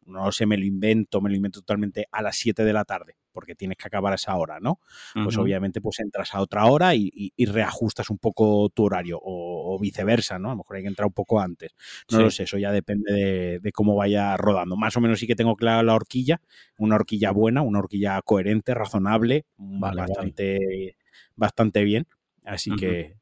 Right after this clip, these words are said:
Speaker 1: bueno, pero
Speaker 2: Genial.
Speaker 1: lo mismo, eso ya cuando llegue septiembre.
Speaker 2: Sí, sí, sí, sí, vale.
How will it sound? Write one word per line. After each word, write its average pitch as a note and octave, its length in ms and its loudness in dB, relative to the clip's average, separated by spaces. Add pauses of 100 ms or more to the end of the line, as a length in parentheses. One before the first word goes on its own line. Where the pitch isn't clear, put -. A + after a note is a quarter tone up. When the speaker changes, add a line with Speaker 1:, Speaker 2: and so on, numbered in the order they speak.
Speaker 1:
bueno, F2 200 -12 (360)
pero G#2 180 4
Speaker 2:
Genial. G#2+ 60 6
Speaker 1:
lo A2+ 160 4
mismo, F#2 160 -2
eso G#2 140 -4
ya G2+ 140 -2
cuando A2 280 0
llegue A2+ 220 2
septiembre. E2 500 -6 (360)
Speaker 2:
Sí, G#2+ 260 -4
sí, G2+ 180 -6
sí, F#2 180 -6
sí, - 240 -10 (200)
vale. F2 260 -6